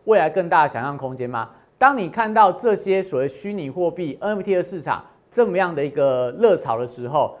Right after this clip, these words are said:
你就知道说里面有多少的一个操作空间。所以你想想看，如果你想要做这样的题材，你连怎么样去查 “Oh My God” 的这个卡牌的报价也都不知道的话，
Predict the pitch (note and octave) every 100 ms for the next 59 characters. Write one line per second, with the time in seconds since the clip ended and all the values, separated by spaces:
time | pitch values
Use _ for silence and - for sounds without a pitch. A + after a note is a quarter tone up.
0 | _ C3 D#3 F#3 F3 E3+ E3 E3+ B2+ C#3+
1 | D#3 A#2+ D3 D3 G#2 G#2+ A#2 A#2 B2 B2+
2 | A#2+ A2+ A#2 A#2+ A2 - _ - C#4 A3+
3 | - - - E3 G#3 F#3+ D#3+ G3 C#3 -
4 | _ _ _ _ - D3+ A3 F#3+ F3+ F3
5 | E3 C3+ D#3+ D#3 D#3 C3+ B2+ A#2+ A2+ A#2
6 | C#3+ D#3+ E3 F3 F#3+ G#3+ - - _ -
7 | E3+ F3+ A#3+ A#3+ B3 - F3 D#3+ F3 G3
8 | G#3 F#3+ C#3+ G3 F3+ E3 D3 C#3 C3+ C3
9 | F3 D#3+ C#3 B2+ A#2+ B2 B2 C3+ - D#3
10 | C#3+ D#3+ B2+ D3 C#3+ C3+ D#3 C3 A#2+ C#3+
11 | G2+